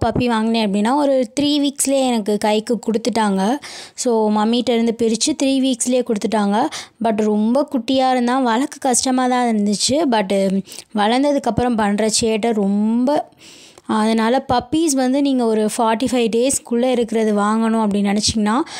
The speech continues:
நீங்க வந்து நைட்லாம் முழிச்சு பாத்துக்கிற மாதிரி இருக்கும். அப்பப்போ எந்திரிச்சு முழிச்சு பாத்துக்கிற மாதிரி இருக்கும். So, இப்ப வீடியோல இருக்கிறது லக்கி. So, லக்கி வந்து ஒரு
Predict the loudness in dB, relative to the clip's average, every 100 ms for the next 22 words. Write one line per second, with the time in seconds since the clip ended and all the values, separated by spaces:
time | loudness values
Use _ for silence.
0 | -14 -4 0 2 2 2 2 0 0 0
1 | 0 0 0 2 2 0 0 -2 0 0
2 | 0 -2 0 0 2 0 0 -2 -2 -2
3 | 0 -2 -2 0 0 0 0 0 0 0
4 | 0 0 -2 0 -2 0 -2 0 0 0
5 | 0 -2 -2 -2 -2 -6 -14 -6 -2 0
6 | 0 0 0 2 0 0 2 2 2 0
7 | -2 0 0 0 0 0 0 -2 -2 0
8 | 0 -4 -10 -2 0 2 0 0 0 2
9 | 2 2 2